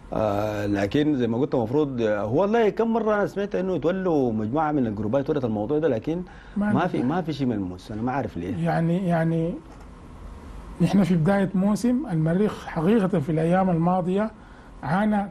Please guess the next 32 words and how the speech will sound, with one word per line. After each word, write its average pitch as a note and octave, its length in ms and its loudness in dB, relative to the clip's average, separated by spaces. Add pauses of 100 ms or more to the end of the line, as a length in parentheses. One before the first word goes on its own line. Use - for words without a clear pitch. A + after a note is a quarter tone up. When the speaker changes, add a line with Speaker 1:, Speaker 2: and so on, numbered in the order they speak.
Speaker 2:
كثيرًا، G3 480 0
وفي D#3 180 -6
الموسم F3+ 440 0
الماضي F3+ 420 2
المواسم D#3+ 380 0
Speaker 1:
والآن. G#2 220 4
Speaker 2:
الأخيرة G#3 320 0 (640)
عانى A3 340 0 (680)
كي G3+ 300 0
يجد A#3 340 -2
ملعب A3 400 -2
للتدريبات. G3 640 -2
Speaker 1:
تدريبات. A2 220 -6 (520)
Speaker 2:
يعني E3+ 320 2
كل G#3 240 2
يوم A3 280 2
بنسمع G3+ 480 0
ملعب F#3+ 400 2
مختلف. F3+ 580 -4 (120)
Speaker 1:
مم. E2+ 160 -8 (240)
Speaker 2:
وبعض G#3 760 0
الملاعب G#3 500 2
التي G#3 420 -2 (140)
يتدرب F#3+ 520 0
عليها F#3+ 260 2
المريخ F3+ 480 0
أرضياتها F#3+ 600 0
غير G#3+ 180 2
صالحة، A3+ 440 -2
يعني D#3 180 -2
في F#3 160 -2
حفر، F#3 520 0